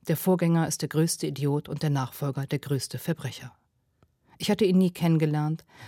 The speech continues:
war ihm womöglich einmal begegnet, ohne mich daran zu erinnern. Es war sein erster und letzter Posten als Botschafter gewesen. Er war in die verdiente Rente gegangen, in die Bedeutungslosigkeit. Wahrscheinlich konnte er nicht fassen,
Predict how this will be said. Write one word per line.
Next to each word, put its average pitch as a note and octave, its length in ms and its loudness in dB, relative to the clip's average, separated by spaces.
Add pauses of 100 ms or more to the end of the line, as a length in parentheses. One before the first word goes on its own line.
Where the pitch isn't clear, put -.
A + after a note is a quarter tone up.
war F#3+ 120 2
ihm F#3+ 120 4
womöglich F#3 440 2
einmal E3 200 2
begegnet, E3+ 500 0
ohne E3 220 2
mich C#3+ 120 -4
daran D3+ 220 -2
zu - 140 -4
erinnern. C3+ 520 -6 (600)
Es F#3 140 -4
war F#3+ 60 2
sein F#3 140 2
erster F#3+ 420 -2
und D#3+ 120 -2
letzter F3+ 320 -2
Posten - 480 -4
als D3+ 160 -4
Botschafter E3+ 500 -4
gewesen. D#3 600 -2 (300)
Er F3+ 100 0
war G3 160 4
in F#3 80 4
die F3 80 2
verdiente F#3 480 0
Rente C#3+ 260 -2
gegangen, D3 500 -2 (220)
in D3+ 100 -4
die F3 120 2
Bedeutungslosigkeit. C3+ 1300 -4 (800)
Wahrscheinlich E3 480 4
konnte F3+ 240 2
er E3 80 0
nicht F3 260 2
fassen, D3 440 -2